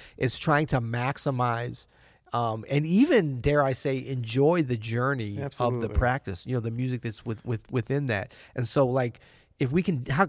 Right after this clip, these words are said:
Speaker 1: c-, how can we decouple perfection from development and excellence, as you say?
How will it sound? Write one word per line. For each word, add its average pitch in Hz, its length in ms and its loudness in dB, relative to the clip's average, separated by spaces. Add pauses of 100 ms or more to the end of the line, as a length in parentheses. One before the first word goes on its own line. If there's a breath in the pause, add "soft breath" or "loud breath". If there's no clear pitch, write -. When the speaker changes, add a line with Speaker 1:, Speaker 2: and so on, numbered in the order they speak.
Speaker 1:
c-, - 200 -8
how 165 180 4
can 214 160 0
we 170 100 2
decouple 135 800 0
perfection 113 640 0
from 107 200 -6
development 95 600 -8
and 110 180 -6
excellence, 98 540 -6
as 98 180 -10
you 98 80 -12
say? - 240 -14